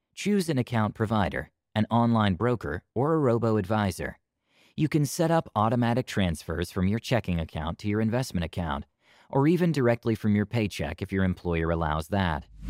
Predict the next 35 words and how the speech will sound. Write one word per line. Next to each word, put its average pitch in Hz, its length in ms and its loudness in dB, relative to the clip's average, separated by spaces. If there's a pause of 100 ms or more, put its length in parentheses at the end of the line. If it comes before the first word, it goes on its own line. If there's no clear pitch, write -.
(400)
Choose 175 340 0
what 151 140 2
investments 110 680 -2
match 101 380 -2
your 87 100 -2
risk 90 240 -4
tolerance. 85 640 -4 (300)
Stocks, - 640 -2
bonds, 104 560 0
mutual 92 400 -2
funds, 110 400 -2
real 104 200 0
estate. 80 440 -8 (720)
Three, 120 480 -2 (240)
better 131 320 2
yourself. 85 680 -2 (600)
Go 147 240 4
back 98 280 2
to 123 60 -4
school. 95 540 0 (420)
A 139 60 0
recent 147 400 0
study 92 360 0
found 90 300 2
that 85 100 -2
going 98 280 0
back 90 220 0
to 85 80 -6
school 120 340 -2
to 87 100 -2
get 87 140 0
an 85 80 0
M 85 140 0
B 82 200 -2
A 78 300 -4